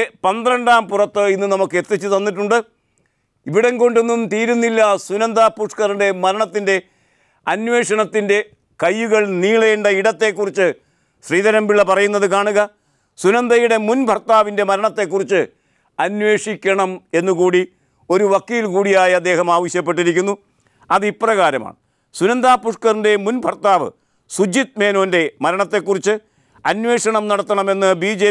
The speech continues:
പി ദേശീയ നിർവാഹക സമിതി അംഗം അഡ്വക്കേറ്റ് പി എസ് ശ്രീധരൻപിള്ള വാർത്താ സമ്മേളനത്തിൽ ആവശ്യപ്പെട്ടു.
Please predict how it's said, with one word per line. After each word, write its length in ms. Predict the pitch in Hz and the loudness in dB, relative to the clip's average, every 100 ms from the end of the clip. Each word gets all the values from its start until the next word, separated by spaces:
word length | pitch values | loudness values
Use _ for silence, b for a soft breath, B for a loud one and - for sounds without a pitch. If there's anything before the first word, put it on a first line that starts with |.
| 202 | 0
പി 80 | 202 175 | -2 0
ദേശീയ 340 | 208 - 196 196 | 0 0 -2 -2
നിർവാഹക 440 | 190 190 196 190 185 | 0 0 2 0 -2
സമിതി 260 | 185 185 185 185 | -2 -4 -2 -2
അംഗം 220 | 185 185 - _ _ _ _ _ - | 0 -4 -4 _ _ _ _ _ -6
അഡ്വക്കേറ്റ് 500 | 175 214 208 214 - | -2 0 0 -2 -2
പി 80 | 208 220 | -2 -2
എസ് 120 | - | -2
ശ്രീധരൻപിള്ള 560 | 190 220 214 208 185 185 175 | -2 0 0 0 2 2 2
വാർത്താ 280 | 190 - 190 185 | 0 0 -2 0
സമ്മേളനത്തിൽ 500 | 180 180 175 170 175 | -2 0 0 0 0
ആവശ്യപ്പെട്ടു. 500 | 165 165 170 151 143 | 0 -2 -4 -4 -2